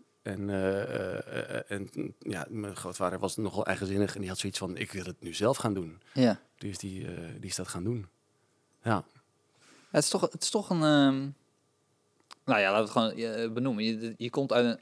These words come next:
Speaker 2: je nest van intellectuelen.
Speaker 1: Ja.
Speaker 2: En, eh, dat zijn vaak, eh, ja, nee, en dan klopt het niet helemaal met alfa, beta, maar va-, vaak mensen die hameren op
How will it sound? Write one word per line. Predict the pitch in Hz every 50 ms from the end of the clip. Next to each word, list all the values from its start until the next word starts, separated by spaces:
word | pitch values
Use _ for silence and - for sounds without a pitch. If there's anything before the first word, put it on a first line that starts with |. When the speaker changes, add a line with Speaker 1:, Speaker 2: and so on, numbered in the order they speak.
| 123 117
Speaker 2:
je | 120 117 -
nest | 127 131 151 151 -
van | - 139 113
intellectuelen. | 131 127 - 117 107 - 110 104 104 110 143 202 - _ _ _ _
Speaker 1:
Ja. | _ 117 104 101 92 87 104 120 - _ _ _ _ _ _ _ _
Speaker 2:
En, | 123 131 131 131 127
eh, | 123 120 120 120 120 117 117 117 - - - _
dat | - 123 123 -
zijn | - 120 110
vaak, | - - 147 151 151 151 147 -
eh, | 127 117 113 110 107 107 107 104 104 104 - _ _ _ _ _ _ _ _ _ _ _ _ _ _ _ _ _ _ _ _ _ _ _ _ _
ja, | 131 123 - - -
nee, | 113 113 110
en | 113 110
dan | 101 110 113 113
klopt | 110 - 147 135
het | - 123
niet | 147 156
helemaal | 143 123 127 123 120 120 117 117
met | 110 107 - -
alfa, | 117 113 - - 104 104 110 -
beta, | - 107 110 110 107 - 131 160 180 196 - _ _ _
maar | 123 117 113 113 113 110 107 - - _ _ _ _
va-, | - - 127 - - - -
vaak | - - - 156 151 - -
mensen | 120 117 117 - -
die | 120 -
hameren | - 117 131 143 156 156 143 123 117 107 101 - -
op | 113 107 101 - - -